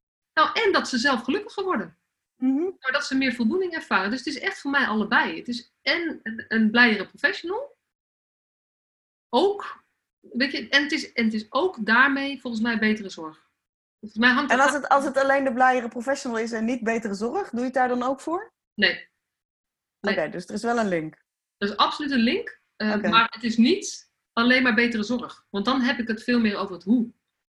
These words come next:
Speaker 1: Dus het, ik, ik ga echt over die, die verbinding tussen, weet je, als we die professionals helpen om meer die plek te pakken.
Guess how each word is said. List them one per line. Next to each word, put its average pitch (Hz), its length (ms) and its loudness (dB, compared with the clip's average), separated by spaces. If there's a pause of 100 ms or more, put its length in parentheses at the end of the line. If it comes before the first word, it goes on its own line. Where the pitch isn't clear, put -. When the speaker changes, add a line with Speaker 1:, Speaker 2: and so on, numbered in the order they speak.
(320)
Speaker 1:
Dus 214 160 -8
het, 220 140 -8 (480)
ik, 196 220 -6
ik 202 140 -4
ga 214 220 0
echt 254 300 -4
over 220 300 -4
die, 196 240 -4
die 196 160 -8
verbinding 240 540 0
tussen, 214 260 -4
weet 220 160 0
je, 240 120 -6
als 220 220 -6
we 196 60 -8
die 190 120 -6
professionals 240 640 -6
helpen 233 380 -2
om 185 240 -8
meer 226 260 2
die 185 220 -10
plek - 260 -2
te - 160 -20
pakken. 285 400 -4